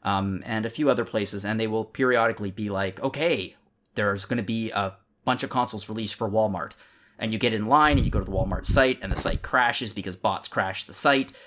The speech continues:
and you can't get anything in the cart, and nothing's working. And I did this about four or five times since the launch, and eventually I was just like, "Screw this, not doing it anymore, don't care."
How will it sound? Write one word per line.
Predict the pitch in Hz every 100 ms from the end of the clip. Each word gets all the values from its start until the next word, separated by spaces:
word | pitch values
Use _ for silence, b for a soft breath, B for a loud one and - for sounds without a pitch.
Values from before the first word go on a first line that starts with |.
| B B
and | 104
you | 95
can't | 107 95
get | 82 76 -
anything | 110 98 92
in | 82
the | -
cart, | 151 151 143
and | 98
nothing's | 90 - - -
working. | 139 139 127 127
And | 117
I | 120
did | 113 151
this | 151 -
about | 120 113
four | - 160
or | 147
five | - 120 117
times | - 110 101 95
since | - 113 107
the | -
launch, | 104 113 95 87 -
and | 107
eventually | 107 123 113 117 110
I | 107
was | 101
just | 107 -
like, | 98 95
"Screw | - 147 165 165
this, | 131 117 113 127
not | 127 117
doing | 123 120
it | 117
anymore, | 117 117 104 104 101
don't | 120 113
care." | - 107 101 98